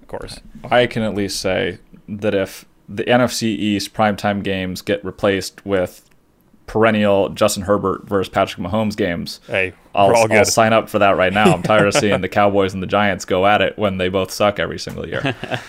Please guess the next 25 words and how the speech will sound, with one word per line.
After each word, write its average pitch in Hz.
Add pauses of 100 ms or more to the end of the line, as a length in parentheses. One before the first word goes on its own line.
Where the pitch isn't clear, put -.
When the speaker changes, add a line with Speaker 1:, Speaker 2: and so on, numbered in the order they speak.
(720)
Speaker 1:
Amen. 101 (440)
A 104
freaking 101
amen. 101 (380)
Um, 110 (500)
okay, 139
my 127
surprise, 98 (220)
my -
first 151
surprise, 101
I 95
guess, 101
is 95
the, 107
the 107
fact 113
that 101
we 101
had 107
an -
N 101
F 95
L 92
season. -